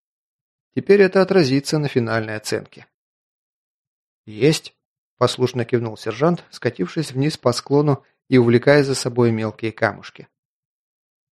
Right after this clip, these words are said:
Саша выглянул за стену ещё раз. Так и есть, противник посадил двух снайперов с маскировкой на холм.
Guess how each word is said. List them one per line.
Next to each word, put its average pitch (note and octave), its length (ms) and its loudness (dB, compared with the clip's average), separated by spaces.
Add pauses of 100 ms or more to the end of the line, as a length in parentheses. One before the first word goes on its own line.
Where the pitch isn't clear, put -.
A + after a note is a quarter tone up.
(120)
Саша G3+ 420 0
выглянул F#3 540 4
за D3+ 160 2
стену C3 380 -2
ещё A#2+ 340 0
раз. - 360 -6 (720)
Так D3+ 220 -6
и F#3+ 40 2
есть, A#2 420 -2 (180)
противник D3+ 560 -4
посадил C3+ 440 0
двух C3+ 240 2
снайперов C#3+ 600 -4 (100)
с - 100 -10
маскировкой B2 640 0
на A#2 120 0
холм. A2+ 320 -6